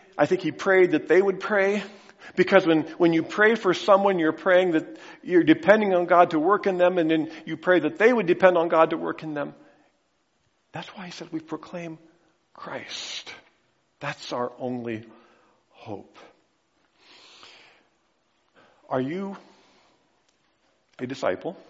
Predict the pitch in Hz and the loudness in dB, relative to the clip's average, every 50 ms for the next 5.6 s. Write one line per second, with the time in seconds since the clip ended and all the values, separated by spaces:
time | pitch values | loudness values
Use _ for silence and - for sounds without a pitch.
0 | _ _ _ _ _ _ _ _ _ _ 95 92 92 104 101 104 104 104 104 - | _ _ _ _ _ _ _ _ _ _ -16 -14 -12 -10 -8 -8 -10 -10 -12 -18
1 | - - _ _ _ _ _ _ _ _ _ _ _ _ _ _ _ - 110 107 | -20 -20 _ _ _ _ _ _ _ _ _ _ _ _ _ _ _ -14 -14 -14
2 | - - - 131 120 117 110 104 95 - - - - - - 101 104 107 101 101 | -12 -12 -8 -6 -6 -6 -4 -4 -6 -6 -8 -14 -10 -6 -4 -4 -4 -4 -6 -8
3 | 98 95 95 92 101 101 95 90 87 95 107 117 117 _ _ _ _ _ - 87 | -10 -10 -10 -8 -6 -6 -6 -6 -8 -10 -12 -16 -20 _ _ _ _ _ -20 -20
4 | 85 90 - - 101 98 90 90 95 101 113 - 92 87 87 92 98 - - - | -20 -18 -16 -14 -12 -12 -12 -12 -16 -18 -16 -12 -10 -10 -10 -10 -12 -16 -18 -14
5 | 90 95 90 87 87 90 101 104 104 104 104 | -12 -10 -10 -10 -10 -10 -10 -10 -10 -12 -16